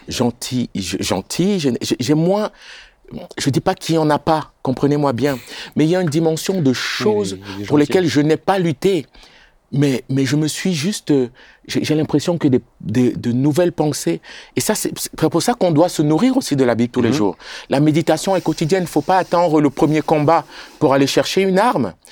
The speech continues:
Speaker 1: mais si tu sors déjà chaque jour, selon Éphésiens six, avec les armes de Dieu, mais tu es, tu es protégé. Ce serait dommage que c'est à la première pensée qu'on commence à chercher l'arme. Moi, moi, j'ai l'impression que la,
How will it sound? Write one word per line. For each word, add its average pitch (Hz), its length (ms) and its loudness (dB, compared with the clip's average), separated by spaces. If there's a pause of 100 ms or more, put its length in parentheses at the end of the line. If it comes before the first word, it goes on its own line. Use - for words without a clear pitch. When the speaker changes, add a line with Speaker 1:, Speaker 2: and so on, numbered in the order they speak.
(280)
Speaker 1:
mais 143 80 2
si 202 160 0
tu 180 160 -2
sors 208 480 0
déjà 147 480 2 (320)
chaque - 340 -2
jour, 147 260 2
selon 160 340 2
Éphésiens 156 440 0
six, - 380 -4 (280)
avec 147 280 2
les 143 240 4
armes 165 320 2
de 139 100 4
Dieu, 131 320 0 (320)
mais 104 60 -8
tu - 180 -4
es, - 140 0
tu - 140 -2
es 101 40 0
protégé. 185 600 0
Ce - 120 -4
serait 196 200 0
dommage 185 420 2
que 151 180 4
c'est 147 180 0
à 151 60 4
la 143 80 2
première 165 360 2
pensée 220 440 0 (300)
qu'on 147 120 0
commence 156 380 0
à 143 60 0
chercher 127 340 -2
l'arme. 147 380 2 (540)
Moi, - 120 -2
moi, 151 140 0
j'ai 160 120 2
l'impression 160 520 0
que 120 260 0 (420)
la, 110 140 0